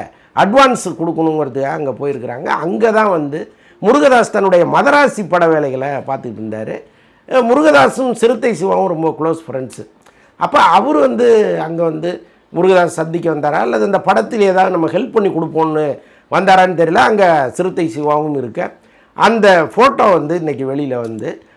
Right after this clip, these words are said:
பல்வேறு யூகங்களை ஸ்-, அடுத்தடுத்து இங்க உருவாக்கிட்டே இருக்கு.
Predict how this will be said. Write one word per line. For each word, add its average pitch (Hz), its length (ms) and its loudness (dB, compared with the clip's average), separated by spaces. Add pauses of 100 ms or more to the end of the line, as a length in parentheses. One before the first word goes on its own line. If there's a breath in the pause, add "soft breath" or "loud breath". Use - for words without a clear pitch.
(120)
பல்வேறு 240 640 6
யூகங்களை 156 880 -2
ஸ்-, - 180 -20 (180)
அடுத்தடுத்து 139 800 -4
இங்க 117 120 -10
உருவாக்கிட்டே 123 520 -8
இருக்கு. 135 380 -8